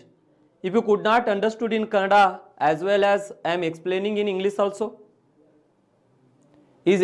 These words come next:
anybody explaining in English also for you people? So that comments damage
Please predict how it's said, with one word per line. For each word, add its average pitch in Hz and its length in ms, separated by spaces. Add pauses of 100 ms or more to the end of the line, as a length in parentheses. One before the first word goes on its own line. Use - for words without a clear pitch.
anybody 214 360 (260)
explaining 208 540
in 233 140
English 220 280
also 233 220 (260)
for 185 160
you 214 80 (100)
people? 240 260 (1800)
So 233 140 (180)
that 196 340
comments 226 720 (960)
damage 208 480